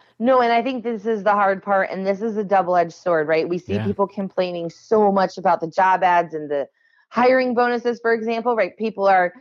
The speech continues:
Speaker 1: are furious that there aren't loyalty bonuses because now there's hiring bonuses. Um, and they're mad that the employers aren't giving the loyalty, but the employers are like, "Yeah, well, I'm also trying to help you," right? Like,
Speaker 2: Right.
Speaker 1: because we're way understaffed. So, yeah,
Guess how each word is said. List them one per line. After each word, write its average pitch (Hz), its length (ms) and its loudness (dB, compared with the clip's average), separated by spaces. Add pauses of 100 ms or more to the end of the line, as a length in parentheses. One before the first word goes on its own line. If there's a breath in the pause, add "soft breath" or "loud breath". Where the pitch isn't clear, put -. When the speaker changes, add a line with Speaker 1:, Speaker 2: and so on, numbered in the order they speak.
(220 loud breath)
Speaker 1:
are 208 140 2
furious 262 560 -2
that 196 120 -6
there 196 120 2
aren't 196 240 -2
loyalty 233 560 -2
bonuses 170 680 -4
because 170 380 -2
now 180 240 0
there's 180 220 0
hiring 247 420 -2
bonuses. 165 680 -4 (460)
Um, 175 600 0 (200)
and 185 960 0
they're 196 320 2
mad 190 680 0
that 180 120 -2
the 185 120 -4
employers 180 500 -4
aren't 175 220 -4
giving 165 260 -6
the 160 120 -4
loyalty, 180 1000 0 (400 soft breath)
but 220 180 0
the 208 240 0 (100)
employers 254 520 -2
are 247 60 -4
like, 247 180 -2
"Yeah, 440 140 0
well, 240 120 2
I'm 208 140 2
also 247 280 0
trying 190 340 -4
to 202 80 -6
help - 320 -2
you," 165 160 -2
right? 156 240 2
Like, 180 100 -2
Speaker 2:
Right. 180 60 -6
Speaker 1:
because 190 260 -2
we're 190 100 2
way 185 300 2
understaffed. 175 580 -4
So, 214 60 0
yeah, 214 320 2